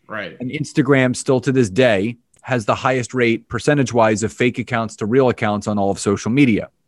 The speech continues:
Speaker 2: At the same time, I was reading a book called Go for No. It was written by Andrea Waltz and Richard Fenton.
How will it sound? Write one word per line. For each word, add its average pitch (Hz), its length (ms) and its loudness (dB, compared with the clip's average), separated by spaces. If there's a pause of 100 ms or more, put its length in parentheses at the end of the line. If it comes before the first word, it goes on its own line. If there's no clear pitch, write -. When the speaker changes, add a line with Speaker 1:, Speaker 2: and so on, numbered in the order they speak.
(1400)
Speaker 2:
At 139 140 0
the 147 80 2
same 185 280 4
time, 139 720 2
I 127 240 2
was 120 240 0
reading 151 320 4
a 131 60 2
book 110 560 0 (140)
called 120 340 0
Go 127 180 4
for 117 220 -2
No. 95 340 -2 (680)
It 120 60 -6
was 113 220 0
written 127 380 2
by 117 300 4
Andrea 120 580 0
Waltz 117 380 2
and 107 160 0
Richard 117 300 0
Fenton. 117 540 -4